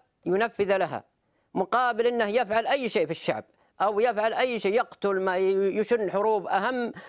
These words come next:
أهم شيء عنده إرضاء الإدارة الأمريكية. إذا رضيت الإدارة الأمريكية، هذه ثقافة عند الأسرة الحاكمة، أرض أمريكا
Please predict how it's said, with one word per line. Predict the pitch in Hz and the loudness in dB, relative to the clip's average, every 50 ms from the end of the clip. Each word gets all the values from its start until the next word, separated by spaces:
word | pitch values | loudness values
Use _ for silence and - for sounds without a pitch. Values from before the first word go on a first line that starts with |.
| - - _ - | -20 -10 _ -4
أهم | 180 190 220 254 277 262 240 | -2 0 0 0 -2 -2 -4
شيء | 196 - 254 254 226 208 | -2 0 0 2 2 0
عنده | 247 269 262 240 269 | 0 0 0 0 0
إرضاء | 233 - - 208 202 185 214 233 226 214 | 0 0 0 0 0 2 0 0 0 0
الإدارة | 196 190 196 180 214 226 214 214 | 0 -2 -2 0 2 2 2 2
الأمريكية. | 208 180 190 196 190 190 185 - 175 160 147 143 | 0 0 0 0 0 0 0 0 0 0 2 2
إذا | 190 208 202 208 208 | 2 2 2 2 2
رضيت | 233 269 254 269 254 233 240 | 0 0 0 0 0 0 0
الإدارة | 233 240 240 269 254 254 | 0 0 0 0 0 0
الأمريكية، | 240 240 262 262 254 262 254 - 269 277 285 311 311 294 - _ _ _ _ _ - | 0 0 0 0 0 -2 -2 -2 -2 0 0 0 0 -2 -6 _ _ _ _ _ -4
هذه | 185 202 208 208 190 | -4 0 0 0 0
ثقافة | 190 185 - 196 214 208 180 190 | 0 0 0 0 0 2 0 0
عند | 175 170 190 190 185 170 180 | 0 0 0 -2 0 0 0
الأسرة | 180 175 175 175 175 175 165 - - 175 156 180 185 180 160 | 2 2 2 2 0 0 -2 -2 -2 0 0 0 0 0 -2
الحاكمة، | 156 139 175 175 160 - 147 127 123 107 - - | -2 -2 -2 -2 -2 -2 -4 -6 -6 -6 -2 -2
أرض | 254 277 277 254 214 | 0 0 0 0 0
أمريكا | 202 226 233 240 254 277 269 254 - 277 285 - | 0 0 0 0 0 0 -2 0 0 0 -2 -2